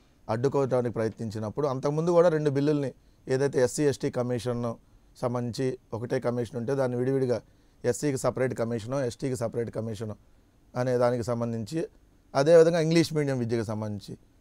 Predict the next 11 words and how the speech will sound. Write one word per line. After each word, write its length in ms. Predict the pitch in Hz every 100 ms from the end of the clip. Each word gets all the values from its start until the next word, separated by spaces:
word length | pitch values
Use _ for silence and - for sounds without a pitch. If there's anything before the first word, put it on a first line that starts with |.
| -
దాని 140 | 147
తర్వాత 240 | 156 160 175
మూడోది 720 | 156 156 165 165 175 165 160 - _ _ -
అధికార 340 | 147 151 180
వికేంద్రీకరణ, 680 | 165 143 156 147 139 131 139
సిఆర్డీఏ 500 | 139 139 143 135 131
చ-, 280 | - - -
రద్దు 200 | 123 120
చట్టాల 340 | 120 104 117
బిల్లుకు 280 | 107 110 110
సంబంధించి 460 | 104 107 107 123